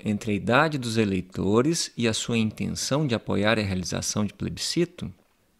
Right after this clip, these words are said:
Existe diferença entre a percepção de cidadãos negros e brancos quanto à discriminação social?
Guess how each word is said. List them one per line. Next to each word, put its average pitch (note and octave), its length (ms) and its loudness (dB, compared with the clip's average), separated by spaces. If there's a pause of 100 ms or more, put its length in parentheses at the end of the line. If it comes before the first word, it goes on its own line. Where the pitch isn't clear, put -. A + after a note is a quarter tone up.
(180)
Existe D3 500 2
diferença C3+ 880 2
entre G2+ 180 -2
a G2+ 40 -2
percepção - 760 -2
de A#2+ 80 -2
cidadãos G2 560 0
negros G#2 380 2
e F#2+ 60 2
brancos A#2+ 560 2
quanto G2+ 320 -2
à - 20 0
discriminação F2+ 720 -4
social? G#2 680 -4